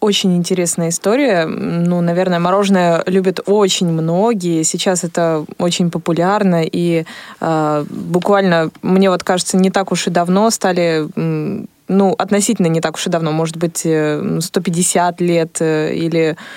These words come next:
около того, м, стали делать такие вот хорошие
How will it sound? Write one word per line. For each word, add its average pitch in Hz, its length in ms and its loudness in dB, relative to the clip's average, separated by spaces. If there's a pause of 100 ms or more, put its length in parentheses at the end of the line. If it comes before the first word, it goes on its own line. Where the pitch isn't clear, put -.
(340)
около 190 340 2
того, 185 480 2
м, 165 440 -2
стали 180 300 0
делать 175 260 2
такие 170 300 0
вот 160 140 0
хорошие 170 920 0